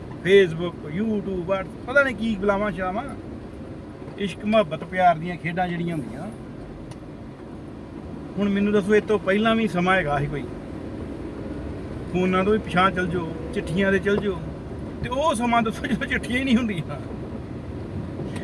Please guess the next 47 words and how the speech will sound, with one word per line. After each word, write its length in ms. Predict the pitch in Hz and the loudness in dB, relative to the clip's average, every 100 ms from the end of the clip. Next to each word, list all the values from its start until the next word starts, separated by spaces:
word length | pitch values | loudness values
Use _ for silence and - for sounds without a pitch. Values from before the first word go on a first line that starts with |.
| - | -6
ਜਦੋਂ 340 | - 247 254 233 - - | -2 0 2 0 -2 -4
ਜਿਹੜੇ 200 | 240 269 | 6 6
ਬੰਦੇ 360 | 208 147 - 175 | 6 0 -2 -4
ਪੜ੍ਹੇ 420 | 151 113 202 294 | -2 2 4 2
ਹੀ 40 | 277 | 0
ਨਹੀਂ, 160 | 254 | -2
ਲਿਖੇ 300 | 233 202 190 | 2 2 2
ਹੀ 120 | 269 | 0
ਨਹੀਂ, 160 | 262 254 | -2 -2
ਜਿਨ੍ਹਾਂ 220 | 240 247 | 0 0
ਨੂੰ 40 | 240 | 0
ਪਤਾ 220 | 240 269 | 4 4
ਹੀ 80 | 269 | 4
ਕੋਈ 240 | 254 240 | -2 -2
ਨਹੀਂ, 160 | 240 220 - - - - - - - | -2 -4 -6 -8 -8 -8 -8 -6 -2
ਗੂਠਾ 360 | 190 - 220 | -2 6 8
ਛਾਪ 300 | 208 220 233 | 8 6 6
ਨੇ, 100 | 240 | 4
ਉਹਨਾਂ 140 | 247 240 | -2 -4
ਨੂੰ 80 | 208 | 0
ਪਤਾ 200 | 277 277 | 4 4
ਹੀ 40 | |
ਨਹੀਂ। 120 | 277 - - - - - - - - - - - - - - | 2 -6 -10 -10 -10 -8 -10 -12 -12 -10 -10 -10 -10 -10 -4
ਹੁਣ 140 | 202 151 - | -4 -4 0
ਫਿਰ 180 | 180 247 | 2 2
ਵੀ 160 | 277 262 202 | -2 -4 0
ਲੋਕ 260 | 220 226 | 2 2
ਪਿੱਛੇ 300 | 190 214 226 | 0 0 2
ਫੁੱਲ 280 | 214 196 208 | 2 4 2
ਫੁੱਲ 260 | - 208 202 | 4 4 6
ਜਿਹੇ 160 | 180 | 6
ਦਿਲ 200 | 202 190 | 6 4
ਦੁਲ 200 | 185 180 | 2 0
ਜਿਹੇ 140 | 180 196 | 4 2
ਬਣਾ 240 | - 202 | 4 0
ਲੈਂਦੇ 280 | 175 135 190 | 0 -4 -4
ਹੁੰਦੇ, 220 | 196 156 | -4 -6
ਬੜਾ 240 | 165 165 151 | -6 -2 -4
ਕੁਛ। 280 | 151 190 - - - - - - - - - - | -4 -8 -8 -12 -12 -10 -10 -10 -12 -12 -12 0
ਤੇ 140 | 226 233 - 220 | 0 0 -8 -6
ਉਹ 200 | 269 349 | -2 4
ਤੇ 120 | 285 | 6
ਹੈਗਾ 220 | 175 180 | 8 6
ਹੀ 40 | |
ਨਹੀਂ 180 | 294 311 | 6 4
ਉਹ 80 | 302 | 2
ਸਮਾਂ। 280 | 233 226 | 2 0